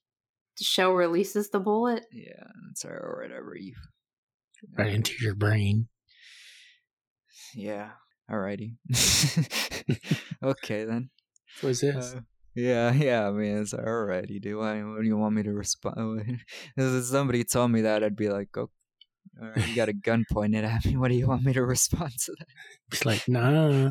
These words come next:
Speaker 3: I just duck."
Speaker 2: <laughs> It's like, "Okay, dude, pointing a gun at me." With correcting me. Smart Alex.
Speaker 1: <laughs>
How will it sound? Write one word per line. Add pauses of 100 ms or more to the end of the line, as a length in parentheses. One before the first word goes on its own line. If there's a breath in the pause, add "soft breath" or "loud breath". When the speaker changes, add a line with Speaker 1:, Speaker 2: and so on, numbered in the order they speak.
(140)
Speaker 3:
I
just
duck." (1200 loud breath)
Speaker 2:
<laughs>
It's
like,
"Okay,
dude,
pointing
a
gun
at
me." (560 soft breath)
With (100)
correcting
me. (400)
Smart
Alex.
Speaker 1:
<laughs>